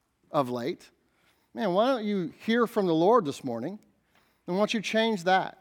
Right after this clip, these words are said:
Why don't you take the time to, to, to pray to the Lord and repent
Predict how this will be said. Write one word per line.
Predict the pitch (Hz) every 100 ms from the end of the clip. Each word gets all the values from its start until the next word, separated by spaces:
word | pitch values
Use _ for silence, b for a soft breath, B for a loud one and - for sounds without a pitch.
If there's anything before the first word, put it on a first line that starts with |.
| _ _ _ _ _ _ -
Why | 185
don't | -
you | 226
take | - 233 -
the | 214
time | - 202 208 190 160
to, | 156 151 139
to, | - 147 135
to | - 147
pray | - 196 202
to | 185
the | 175
Lord | 160 180 190 151
and | 131 113 - _
repent | 156 143 185 220 156